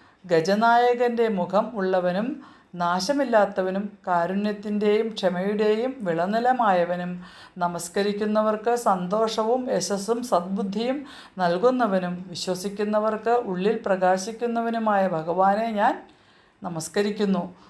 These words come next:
ദാരിദ്ര്യ ദുഃഖ ദുരിതങ്ങളെ തുടച്ചു കളയുന്നവനും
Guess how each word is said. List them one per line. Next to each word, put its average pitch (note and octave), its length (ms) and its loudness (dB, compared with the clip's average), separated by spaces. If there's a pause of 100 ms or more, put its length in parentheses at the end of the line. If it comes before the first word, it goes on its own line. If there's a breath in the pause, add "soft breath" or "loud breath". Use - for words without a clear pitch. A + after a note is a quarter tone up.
(160 loud breath)
ദാരിദ്ര്യ F#3+ 640 4 (120)
ദുഃഖ A3+ 560 -2
ദുരിതങ്ങളെ A#3 600 2 (300)
തുടച്ചു F#3 380 0
കളയുന്നവനും F#3+ 680 0